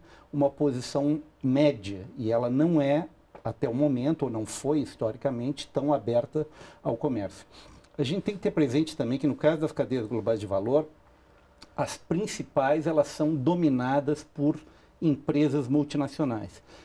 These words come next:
Então, a simples abertura do comércio não é garantia de participação efetiva.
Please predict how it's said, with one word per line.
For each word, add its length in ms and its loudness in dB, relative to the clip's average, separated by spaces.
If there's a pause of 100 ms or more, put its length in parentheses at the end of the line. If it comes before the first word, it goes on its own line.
(160)
Então, 420 0
a 60 2
simples 720 0
abertura 720 2
do 120 -6
comércio 640 -2
não 300 2
é 160 4
garantia 1080 0
de 120 -6
participação 680 -4
efetiva. 520 -6